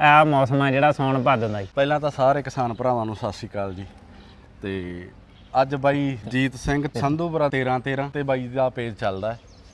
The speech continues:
Speaker 2: ਤੇ ਸਾਡਾ ਗਵਾਂਢ ਪਿੰਡ ਆ ਬਾਈ ਦਾ ਤੇ ਤਕਰੀਬਨ ਵੀਡੀਓ ਪਾਉਂਦਾ ਹੀ ਰਹਿੰਦਾ। ਤੇ ਜਿੰਨੇ ਵੀ ਭਰਾ ਜੁੜੇ ਆ, ਚਲੋ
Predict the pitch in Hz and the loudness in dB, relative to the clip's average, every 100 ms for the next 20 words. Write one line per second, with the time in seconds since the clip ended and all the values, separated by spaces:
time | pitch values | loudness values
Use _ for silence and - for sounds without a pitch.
0 | - 104 98 123 117 127 120 113 113 131 | -14 -12 -6 -4 0 0 0 -2 0 0
1 | 139 120 113 113 117 117 113 117 110 - | 0 -4 -4 -4 -4 -4 -4 -6 -8 -14
2 | - - 113 110 - - 123 131 127 120 | -20 -10 -8 -8 -10 -10 -6 -6 -6 -6
3 | 123 135 135 127 113 110 110 117 113 117 | -6 -4 -4 -4 -6 -6 -4 -4 -4 -2
4 | 120 - - - - - 104 104 95 117 | -4 -6 -18 -20 -20 -10 -6 -6 -8 -8
5 | 120 135 131 139 131 110 101 107 110 110 | -4 -4 -4 2 2 2 -4 -4 -2 -2
6 | 101 - - - - - - - - 113 | -4 -10 -20 -20 -20 -20 -20 -20 -10 -6
7 | 117 113 | -4 -6